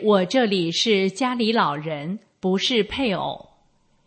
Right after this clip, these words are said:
我读过那么多遍的转法轮，这段法读过很多次，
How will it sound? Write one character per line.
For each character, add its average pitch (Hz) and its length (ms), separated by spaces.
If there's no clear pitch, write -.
我 202 220
读 196 200
过 208 280
那 254 240
么 190 100
多 196 220
遍 196 260
的 175 100
转 180 320
法 170 220
轮， 165 400
这 247 160
段 208 260
法 175 300
读 202 220
过 226 260
很 160 360
多 226 260
次， 220 460